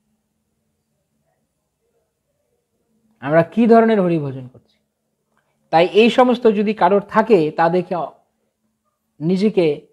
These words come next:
নিচু ভাবার কোনো কারণ নেই, আর তাদেরকে দেখে দুঃখ পাবার কোনো কারণ নেই, "আমার কেন এগুলো হলো না।" জানবেন, ওগুলো ভজনের বাধা, প্রতিকূলতা ভজনের।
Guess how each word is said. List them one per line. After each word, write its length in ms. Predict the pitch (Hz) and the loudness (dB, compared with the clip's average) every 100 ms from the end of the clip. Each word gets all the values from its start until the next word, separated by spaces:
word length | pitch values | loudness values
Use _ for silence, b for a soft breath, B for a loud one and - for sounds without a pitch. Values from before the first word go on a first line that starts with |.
| _ _ _ | _ _ _
নিচু 280 | 185 208 247 | -4 -2 -2
ভাবার 340 | 180 175 190 | 0 2 2
কোনো 220 | 175 180 175 | 0 -6 -10
কারণ 300 | 147 165 185 | -6 -4 -4
নেই, 280 | 135 104 _ _ _ _ _ _ _ _ _ _ _ _ 127 _ | -6 -10 _ _ _ _ _ _ _ _ _ _ _ _ -20 _
আর 120 | 127 127 | -16 -4
তাদেরকে 380 | 170 185 202 202 | 0 2 0 0
দেখে 260 | 185 180 | -2 -2
দুঃখ 280 | 175 220 226 | -2 -2 0
পাবার 300 | 226 226 240 | 2 4 4
কোনো 180 | 226 214 | 2 -2
কারণ 220 | 196 185 | -2 -2
নেই, 100 | 175 | -2
"আমার 220 | 156 160 | -4 -4
কেন 140 | 151 151 | -8 -10
এগুলো 260 | 139 135 | -10 -10
হলো 200 | 123 117 | -10 -12
না।" 100 | 113 - _ _ _ _ - | -16 -20 _ _ _ _ -8
জানবেন, 420 | 131 170 208 233 | 2 2 4 4
ওগুলো 240 | 208 202 190 | 4 2 2
ভজনের 480 | 147 170 175 170 | 0 -4 -4 -6
বাধা, 360 | 143 131 113 113 _ _ _ _ _ _ _ _ _ _ _ _ | -6 -10 -14 -20 _ _ _ _ _ _ _ _ _ _ _ _
প্রতিকূলতা 580 | 202 208 226 247 214 175 | 0 0 0 2 2 2
ভজনের। 420 | 151 131 123 101 | -2 -8 -10 -16